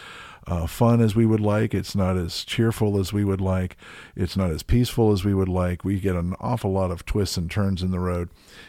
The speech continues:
And if we can learn how to navigate those, I think we're a lot better off. And I believe, I truly believe, that all of us can be more content, uh, in our living, that we can have a sense of peace about who we are, a sense of meaning about who we are,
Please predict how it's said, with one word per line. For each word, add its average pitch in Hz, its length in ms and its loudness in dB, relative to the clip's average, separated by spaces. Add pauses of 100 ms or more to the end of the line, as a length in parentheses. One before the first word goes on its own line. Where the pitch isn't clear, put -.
(160)
And 92 500 0
if - 160 -4
we 147 120 6
can 127 220 6
learn 113 220 4
how 104 140 4
to 95 80 2
navigate 90 580 -2
those, 76 460 -8
I 87 80 -6
think 95 260 -4
we're 92 80 -2
a 80 80 -4
lot 78 240 -4
better 73 320 -6
off. - 400 -10 (140)
And 87 160 -4
I 87 80 -2
believe, 123 440 0
I 92 140 -6
truly 165 360 -4
believe, 90 360 -6 (480)
that 101 240 2
all 123 240 0
of 110 100 2
us - 280 -4 (100)
can 98 380 2
be 98 260 2
more 110 320 2
content, 107 680 -2 (520)
uh, 92 280 -2
in 98 200 0
our 87 160 0
living, 92 360 -4 (140)
that 87 260 0
we 95 200 0
can 92 380 -2
have 92 320 -2
a - 100 -10
sense 95 320 -4
of 82 120 -8
peace 113 280 0
about 90 260 0
who 98 100 0
we 87 200 0
are, 107 260 -2
a 104 40 -2
sense 87 240 -6
of 80 120 -8
meaning 98 280 0
about 92 280 -2
who 95 100 0
we 87 180 -2
are, 101 200 -4